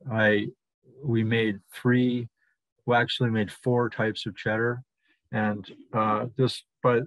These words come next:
through the process of, of grading the cheese is how you decide what you're gonna do with it. You, you can do simple tests like, um, moisture content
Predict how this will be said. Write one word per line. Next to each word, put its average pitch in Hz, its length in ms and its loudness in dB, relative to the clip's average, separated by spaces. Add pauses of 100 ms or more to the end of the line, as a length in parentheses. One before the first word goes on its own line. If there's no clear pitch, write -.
(140)
through 131 140 2
the 117 80 0
process 131 560 0
of, 117 180 0 (640)
of 107 220 -2
grading 120 640 2
the 110 100 -2
cheese 117 500 -2
is 104 140 -8
how 104 220 -2
you 98 380 -4
decide 107 580 4 (480)
what 107 200 2
you're 110 120 2
gonna 101 180 2
do 104 220 0
with 104 220 -2
it. 101 160 -4 (400)
You, 117 100 6
you 123 220 6
can 110 320 4 (340)
do 175 220 8
simple 151 400 4
tests 131 520 0
like, 113 380 0 (460)
um, 110 420 0
moisture 123 600 4
content 127 640 -2